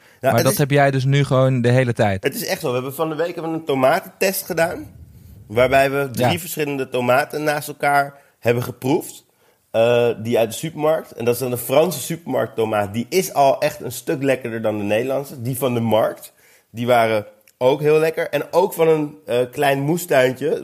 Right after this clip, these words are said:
Speaker 2: Een soort van biologisch moestuintje waar je tomaten kan gaan kopen nu. Ehm,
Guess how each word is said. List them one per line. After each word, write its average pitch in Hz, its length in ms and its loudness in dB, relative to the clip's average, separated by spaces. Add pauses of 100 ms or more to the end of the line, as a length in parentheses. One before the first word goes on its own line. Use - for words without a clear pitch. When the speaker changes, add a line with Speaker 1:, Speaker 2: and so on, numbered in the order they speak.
Speaker 2:
Een 113 80 -8
soort 139 140 -4
van 139 140 -6
biologisch 135 440 2
moestuintje 131 520 0
waar 120 120 2
je 120 100 2
tomaten 120 440 2
kan 120 160 -2
gaan 113 160 -2
kopen 135 380 0
nu. 123 220 -8 (480)
Ehm, 107 340 -2